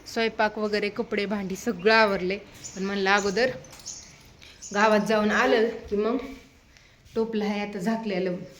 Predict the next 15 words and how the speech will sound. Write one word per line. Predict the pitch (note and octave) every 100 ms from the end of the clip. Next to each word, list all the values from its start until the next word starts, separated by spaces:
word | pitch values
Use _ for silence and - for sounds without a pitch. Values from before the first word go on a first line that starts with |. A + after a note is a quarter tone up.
| -
छान | A3+
अशी | G3+ G#3
मेथीची | G#3 A3+ A3+ G3+ F#3+
भाजी, | F#3+ A3+ G3+ A3 A3+ - - - -
चपात्या | A3+ A3 G#3+ G#3
बनवल्या | G#3+ G#3+ F#3 F3+
आज. | G#3+ - - - - - -
पसारा | G#3+ G3+ G3+ G3+
वगैरे | G3+ G3+
आवरून, | G3+ G3 G#3
भांडी, | G3+ A3 G#3+ G3+ A3
कपडे | A#3+ - G3+ G#3
सगळं | A3 A#3 A#3 A#3
आवरलं. | A3+ A3 G3+ G#3
दहा, | A3 A3+ G3+ G3+ -